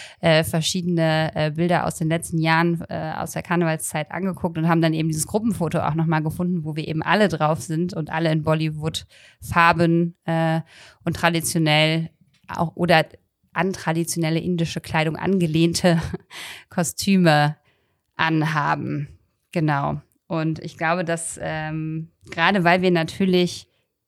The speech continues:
im Fokus der Aufmerksamkeit stehen als LehrerInnen generell, aber an Karneval dann eben nochmal ganz besonders, ähm, glaube ich, ist das wichtig, nochmal darüber zu reden, ob das eigentlich okay ist, was wir da gemacht haben.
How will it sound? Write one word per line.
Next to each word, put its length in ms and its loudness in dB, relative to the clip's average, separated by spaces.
im 140 -2
Fokus 360 -4
der 180 0
Aufmerksamkeit 760 0
stehen 280 -2
als 320 -6
LehrerInnen 480 0
generell, 380 0
aber 160 0
an 100 -4
Karneval 440 0
dann 140 -2
eben 180 -2
nochmal 260 0
ganz 200 -6
besonders, 720 -2
ähm, 640 0
glaube 220 4
ich, 60 0
ist 160 -6
das 220 -4
wichtig, 320 -6
nochmal 280 2
darüber 340 -2
zu 120 -8
reden, 220 4
ob 80 2
das 160 -2
eigentlich 320 0
okay 320 -2
ist, 240 -6
was 160 -6
wir 80 -8
da 120 -6
gemacht 360 -6
haben. 240 -4